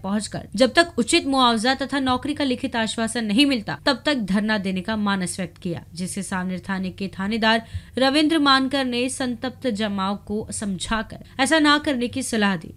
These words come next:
जिससे मृतक के शव को शव विच्छेदन गृह में ही रखकर उपस्थित परिजन तथा जमाव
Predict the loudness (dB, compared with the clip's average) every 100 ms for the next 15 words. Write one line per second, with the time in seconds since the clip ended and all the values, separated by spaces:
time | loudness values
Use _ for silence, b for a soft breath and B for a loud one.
0 | -6 -4 0 0 0 -2 0 -2 0 -4
1 | -2 -4 -4 -4 -2 0 -2 -4 -4 -4
2 | -4 -4 -2 -2 -2 -2 -2 -4 -6 -6
3 | -8 -6 -8 -8 -10 -6 -4 -4 -4 -6
4 | -8 -6 -6 -6 -4 -2 -2